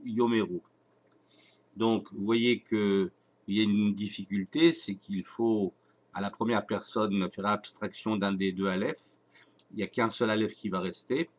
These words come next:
le aleph de la racine, euh, évidemment, qui, euh, le aleph de la racine sera supplanté par le aleph du préfixe, pour marquer la première personne, il sera avalé en quelque sorte. On retrouve ce aleph à toutes les autres personnes.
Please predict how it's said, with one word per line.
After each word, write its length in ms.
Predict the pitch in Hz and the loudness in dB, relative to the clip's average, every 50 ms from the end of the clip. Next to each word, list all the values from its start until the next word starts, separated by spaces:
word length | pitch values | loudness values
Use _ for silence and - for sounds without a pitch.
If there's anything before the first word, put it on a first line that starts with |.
| _ _ _ _ _ _ _ _ _ _ _ _ _ _ _ _ _ - | _ _ _ _ _ _ _ _ _ _ _ _ _ _ _ _ _ -8
le 140 | - 98 107 | -4 0 2
aleph 580 | 104 107 110 110 104 107 - - - - - - - - - | 2 4 4 2 2 0 -4 -14 -18 -18 -20 -20 -20 -20 -14
de 160 | 98 98 104 | -8 -2 0
la 160 | 104 101 101 | 2 2 2
racine, 760 | 98 92 98 90 - - - 110 110 98 101 95 90 87 85 - _ _ _ _ _ _ _ _ _ _ _ _ _ - - | 2 2 0 -2 -4 -6 -6 -4 -2 0 0 0 0 -2 -6 -12 _ _ _ _ _ _ _ _ _ _ _ _ _ -12 -8
euh, 120 | 92 98 - | -8 -8 -4
évidemment, 720 | - 104 90 98 95 98 98 95 101 110 120 147 165 - _ | -4 -4 -2 -2 -2 -2 0 0 2 2 2 2 0 -2 _
qui, 440 | - - 107 104 104 98 95 92 - - | -10 -6 -4 -2 -2 -2 -2 -4 -6 -4
euh, 140 | 101 95 101 | -4 -2 -2
le 320 | 95 95 90 101 101 101 107 | -2 -4 -4 -4 -2 -2 0
aleph 200 | 107 110 107 98 | 0 -2 -2 -2
de 60 | 104 | 0
la 100 | 104 101 | 0 0
racine 400 | 98 98 98 - - 117 107 98 | 0 0 -2 -4 -6 -4 -6 -6
sera 500 | - - - 107 104 90 98 98 98 92 | -6 -6 -4 -4 -2 0 2 0 0 0
supplanté 580 | - - - 104 - 110 107 101 101 - 110 101 | -4 -10 -14 -8 -2 -2 -2 -2 0 -2 -2 -2
par 140 | 95 92 | -2 -2
le 100 | 95 95 | -2 -2
aleph 240 | 92 92 98 101 87 | -2 -2 -2 -2 -2
du 100 | - 95 | -4 -8
préfixe, 680 | 92 _ - 95 90 - - 170 - - - - - _ _ _ _ _ _ _ _ _ _ _ | -10 _ -8 -10 -8 -8 -10 -12 -10 -12 -14 -14 -16 _ _ _ _ _ _ _ _ _ _ _
pour 120 | - 95 | -8 -4
marquer 280 | 92 92 - - - 104 | -4 -4 -4 -4 -4 -4
la 80 | 98 | -4
première 260 | - - 95 95 90 - | -2 -4 -4 -4 -4 -6
personne, 580 | - 98 82 - - - 117 143 - 240 - - _ _ _ _ _ _ _ _ - | -8 -10 -10 -10 -6 -2 -2 -2 -2 -2 -6 -6 _ _ _ _ _ _ _ _ -16
il 60 | - | -12
sera 160 | - - 95 92 - 117 | -8 -6 -6 -4 -2 -2
avalé 320 | 113 98 110 107 107 131 | -2 0 0 2 2 2
en 100 | 156 170 | 0 0
quelque 300 | 165 - 139 135 - 143 | -2 -2 -4 -4 -4 -6
sorte. 440 | 139 - - 165 165 - _ - - _ _ _ _ _ _ _ - - | -6 -2 -2 -2 -2 -2 _ -14 -20 _ _ _ _ _ _ _ -8 -4
On 120 | 107 107 | -2 2
retrouve 320 | 107 117 - 113 127 117 | 2 0 0 0 -6 -6
ce 140 | - - 113 | -2 0 2
aleph 400 | 104 104 110 117 120 - - - | 2 2 2 2 0 -2 -6 -8
à 100 | - 113 | -8 -8
toutes 220 | 107 - 113 104 110 | -8 -8 -10 -4 -4
les 180 | 107 101 95 | -4 -2 -2
autres 140 | 104 98 - | -6 -6 -6
personnes. 380 | - - - - - - - | -8 -10 -10 -10 -14 -14 -14